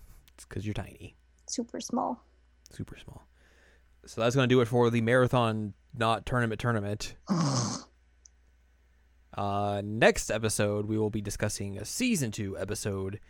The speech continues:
Speaker 1: sixteen, entitled Upperclassmen, even though there's no men in this school. Well, there is. There's just teachers.
Speaker 2: Teachers.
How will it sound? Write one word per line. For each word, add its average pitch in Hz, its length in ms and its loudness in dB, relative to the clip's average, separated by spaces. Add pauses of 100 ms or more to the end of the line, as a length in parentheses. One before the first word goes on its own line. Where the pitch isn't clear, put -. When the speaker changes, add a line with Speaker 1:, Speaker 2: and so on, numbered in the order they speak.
(240)
Speaker 1:
sixteen, - 880 -4
entitled 107 600 0 (380)
Upperclassmen, 113 880 2
even 107 180 -4
though 107 80 -2
there's 110 200 2
no 117 80 2
men 123 160 2
in 101 120 -4
this 95 100 -6
school. 90 360 -8 (680)
Well, 143 100 0
there 123 120 4
is. 104 220 -4
There's 98 160 -8
just - 260 -8
teachers. - 440 -14 (120)
Speaker 2:
Teachers. 226 360 -2